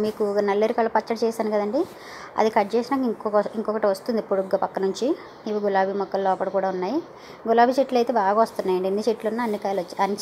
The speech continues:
sorry, అన్ని flowers వస్తున్నాయి. ఇదేమో లోపల బీరకాయ అనమాట. ఇంకోటి కూడా ఉంది చూసారు, ఇప్పుడిప్పుడే స్టార్ట్ అవుతున్నాయి బీరకాయలు మెల్లమెల్లగా. మరి ఈ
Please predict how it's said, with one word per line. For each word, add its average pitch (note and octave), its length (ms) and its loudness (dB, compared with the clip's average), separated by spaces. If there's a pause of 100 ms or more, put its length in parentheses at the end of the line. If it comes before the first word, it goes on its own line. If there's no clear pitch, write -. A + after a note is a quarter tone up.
(200)
sorry, G#3 300 6
అన్ని G#3+ 280 2
flowers B3 280 0
వస్తున్నాయి. B3+ 260 0
ఇదేమో C4 200 6 (120)
లోపల A3+ 260 4 (120)
బీరకాయ F#3 400 -2
అనమాట. E3+ 260 -4 (1800)
ఇంకోటి B3+ 360 6
కూడా A#3 120 6 (100)
ఉంది G#3 200 2 (100)
చూసారు, B3+ 320 0
ఇప్పుడిప్పుడే C#4+ 400 4
స్టార్ట్ C4 280 8
అవుతున్నాయి C4 280 0
బీరకాయలు G#3+ 400 0
మెల్లమెల్లగా. G3+ 500 -2 (200)
మరి G#3+ 140 2 (100)
ఈ - 20 4